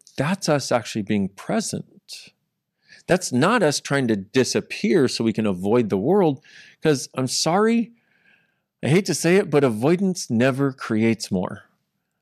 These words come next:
Avoiding the world never works. The only thing that does actually work is continuously moving in the world and engaging in the ways that you can,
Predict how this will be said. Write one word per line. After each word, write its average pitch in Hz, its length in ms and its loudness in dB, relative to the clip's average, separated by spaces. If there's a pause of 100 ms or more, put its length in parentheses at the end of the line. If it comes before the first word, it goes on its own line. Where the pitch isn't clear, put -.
(140)
Avoiding 170 480 2
the 160 100 2
world 123 520 2
never 117 420 2
works. - 840 -6 (640)
The 139 80 0
only 208 160 4
thing 214 220 2
that 127 240 -2
does 160 380 2 (100)
actually 104 520 -2
work 92 420 -2
is 110 180 -2
continuously 151 1040 -2
moving 131 640 0
in 131 220 0
the 131 60 0
world 107 240 0
and 107 140 0
engaging 107 800 0
in 95 160 0
the 104 60 -2
ways 131 360 0
that 165 180 -2
you 139 160 -2
can, 90 540 -8